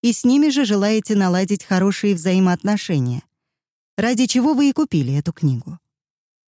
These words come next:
Но люди привыкли видеть вас такой или таким, какая или какой вы есть сейчас.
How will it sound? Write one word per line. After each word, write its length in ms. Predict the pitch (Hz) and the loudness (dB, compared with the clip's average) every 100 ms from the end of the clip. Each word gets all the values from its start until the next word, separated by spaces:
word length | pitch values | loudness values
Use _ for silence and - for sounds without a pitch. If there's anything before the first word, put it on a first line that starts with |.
| _ _ | _ _
Но 160 | 220 254 | 0 2
люди 360 | 254 294 180 | 2 2 0
привыкли 480 | 156 180 202 247 233 | 0 0 0 0 0
видеть 360 | 233 254 233 214 | 2 2 2 0
вас 260 | 226 220 - | -2 -4 -4
такой 460 | 208 - 277 269 | -4 -2 0 0
или 300 | - 190 180 | 0 0 0
таким, 500 | 170 175 - 269 285 - _ _ _ - | 2 -2 0 0 0 -2 _ _ _ -6
какая 600 | 208 - 285 302 165 - - | -4 -2 -2 0 -2 -4 -2
или 240 | 190 190 | 0 0
какой 500 | 170 196 - 156 117 _ | 0 -2 -2 -2 -4 _
вы 180 | 170 170 | -2 0
есть 380 | 262 165 208 - | 2 2 -2 -2
сейчас. 640 | - 208 - 151 123 - | -4 -2 -2 -6 -8 -10